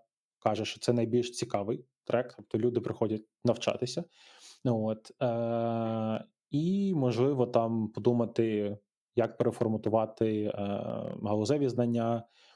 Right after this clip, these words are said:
та, м, кар'єру та лідерство. Так, може, можливо, якось там щось додати. Е, ще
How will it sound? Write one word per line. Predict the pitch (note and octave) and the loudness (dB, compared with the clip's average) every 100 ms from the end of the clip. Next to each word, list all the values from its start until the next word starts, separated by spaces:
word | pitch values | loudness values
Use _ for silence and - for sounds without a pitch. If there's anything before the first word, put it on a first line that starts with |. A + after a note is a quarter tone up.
| - _ _ | -20 _ _
та, | G#2+ G#2 G#2 G#2 G#2 G#2 | -2 0 0 0 -2 -2
м, | G2+ F#2 G#2+ G#2+ G#2 G#2 G#2 G2+ | -4 -6 -4 -4 -2 -4 -6 0
кар'єру | A#2+ A#2+ A#2 | 2 2 0
та | A2 | -2
лідерство. | A2 G#2 - - - | -2 -2 -6 -16 -10
Так, | G#2 - | -10 -8
може, | A#2+ A#2 | -4 -2
можливо, | A#2+ A#2 B2 | 0 0 0
якось | A2+ - - | 0 -4 -8
там | - G#2+ - - _ _ _ _ _ _ | -6 -6 -6 -14 _ _ _ _ _ _
щось | - A#2 | -4 0
додати. | A#2 G#2+ - - - | 0 0 -2 -6 -2
Е, | A2+ A2 G#2+ | -2 0 -2
ще | - - E3 G3 | -4 -2 0 0